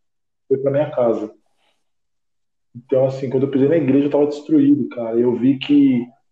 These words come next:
o que eu tinha feito com a minha família, com a minha mãe, com o meu irmão, cara, era a resposta da minha destruição. Então, a primeira coisa que Deus me deu é: "Recupera a tua casa." O meu chamado já começou ali, entendeu? Então, restituindo o perdão na minha família, no meu irmão,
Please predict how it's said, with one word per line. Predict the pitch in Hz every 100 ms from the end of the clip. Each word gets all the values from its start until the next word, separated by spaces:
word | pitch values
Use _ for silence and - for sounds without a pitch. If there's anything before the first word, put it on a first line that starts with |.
| _ 117
o |
que | - 135
eu |
tinha | 147 156
feito | 147 143
com | 143
a |
minha | 135
família, | 131 127 123 120
com | -
a |
minha | 127 107
mãe, | 120 123
com | -
o |
meu | 120
irmão, | 110 120 147 147
cara, | - 117 107 107 _ _ _ -
era | 123
a | 123
resposta | 135 - 135 143 143 156 147
da | 147
minha | 147 143
destruição. | 143 - 151 147 139 131 131 - _ _ _ _ _ _ _ _ -
Então, |
a | 120
primeira | 127 147 156
coisa | 147 147
que | 147
Deus | 135 139 135 131
me | 123
deu | 127 143 143
é: | 123
"Recupera | 123 - 135 139
a |
tua | - 160 156
casa." | 135 120 113 110 _ _ _ _ _ _ _ _ _ _
O | 113
meu | 123
chamado | - 127 127 143
já | 151
começou | 151 143 - 156
ali, | 151 139
entendeu? | 135 117 113 117 _ _ _ _ _ _ _
Então, | 123 120 123 120 117 113
restituindo | 127 - 131 - 131
o | 127
perdão | - 120 120 156
na |
minha | 147 143
família, | 143 131 131 131 127 131 127
no |
meu | 120 139
irmão, | 127 127 127 127